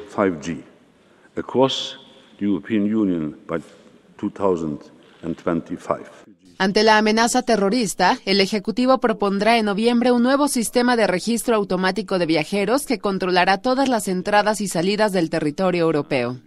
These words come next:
Speaker 2: Asimismo, el presidente de la institución urgió a las capitales europeas a poner en marcha la nueva Guardia Costera y de Fronteras de la Unión Europea, creada a principios del año. Con información de Marcia Bizzotto,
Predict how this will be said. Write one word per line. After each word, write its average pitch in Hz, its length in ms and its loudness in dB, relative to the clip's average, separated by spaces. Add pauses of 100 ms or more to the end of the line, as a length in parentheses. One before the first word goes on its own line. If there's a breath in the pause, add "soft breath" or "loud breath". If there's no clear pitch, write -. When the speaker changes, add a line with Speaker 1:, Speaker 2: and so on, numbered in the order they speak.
(140)
Speaker 2:
Asimismo, 220 580 2
el 269 100 2
presidente 214 560 0
de 208 120 0
la 196 100 4
institución 196 680 -2
urgió 226 360 2
a 226 100 6
las 202 180 4
capitales 196 560 -2
europeas 196 540 0
a 196 80 -2
poner 202 320 -2
en 202 140 0
marcha 214 360 2
la 202 140 4
nueva 240 300 2
Guardia 202 380 2
Costera 175 640 0
y 208 120 -4
de 175 100 -2
Fronteras 185 540 0
de 180 100 0
la 165 80 0
Unión 175 260 0
Europea, 170 640 0 (160)
creada 240 460 6
a 202 80 4
principios 165 560 -2
del 160 120 2
año. 135 380 -2 (300)
Con 233 160 -2
información 254 640 2
de 233 80 2
Marcia 214 360 2
Bizzotto, 156 600 -4